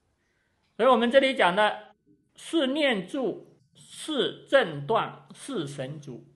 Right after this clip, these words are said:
四念处会比较偏向于慧，慧的作用。四正断呢，它是会偏向于比较戒，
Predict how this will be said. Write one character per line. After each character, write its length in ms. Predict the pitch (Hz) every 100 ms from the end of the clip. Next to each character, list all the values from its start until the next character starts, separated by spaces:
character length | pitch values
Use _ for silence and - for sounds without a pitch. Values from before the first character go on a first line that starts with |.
| - - -
四 240 | - - 277
念 240 | 262 196
处 200 | - 214
会 160 | 208 226
比 140 | 143
较 180 | 180 143
偏 280 | 143 165 160
向 200 | 170 135
于 180 | 117 -
慧， 500 | - 277 - - - _
慧 200 | 240 156
的 140 | 131 - - _ _ _ _ _
作 180 | 180 143
用。 140 | 131 - - _ _ - _ _ _ _ _ _ _ _
四 300 | - 302 247
正 300 | 240 294 220
断 220 | 262 226
呢， 160 | 180 165
它 140 | 180
是 80 | 175
会 120 | 190
偏 240 | 175 170 156
向 140 | 165
于 20 |
比 80 | 123
较 140 | 147 135
戒， 580 | - 262 220 120 -